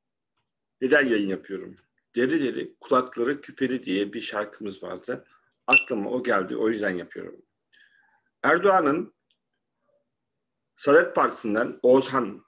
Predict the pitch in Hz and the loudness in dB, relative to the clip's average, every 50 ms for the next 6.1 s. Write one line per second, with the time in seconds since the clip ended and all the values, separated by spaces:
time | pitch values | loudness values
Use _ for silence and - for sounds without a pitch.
0 | _ _ - 120 - 147 139 - 131 - - - - 87 85 - - - _ _ | _ _ -10 -8 -6 -8 -8 -6 -8 -10 -8 -8 -10 -10 -10 -12 -18 -20 _ _
1 | _ _ _ _ _ _ _ - 117 110 - - - 131 127 139 147 147 147 - | _ _ _ _ _ _ _ -2 -2 0 -2 -2 -2 0 2 2 2 2 2 2
2 | 113 98 95 92 - - - 104 95 92 87 85 - - - - _ - - _ | 2 2 2 0 -2 -4 -4 0 0 0 0 -4 -8 -20 -20 -20 _ -20 -20 _
3 | _ _ - 139 139 139 135 - 143 143 143 143 139 123 113 - - _ _ - | _ _ 0 2 2 2 2 2 2 2 4 4 2 0 -2 -8 -16 _ _ -10
4 | - - 110 101 95 95 - - 151 156 190 - _ _ _ _ - - - - | -6 -4 -2 -2 -4 -4 -4 -2 -2 -4 -4 -6 _ _ _ _ -20 -20 -20 -20
5 | - - - - - _ _ - 123 147 151 180 190 190 165 131 107 113 104 90 | -20 -20 -20 -20 -20 _ _ 0 2 2 2 2 0 0 -2 -2 -2 -4 -6 -6
6 | - - | -8 -14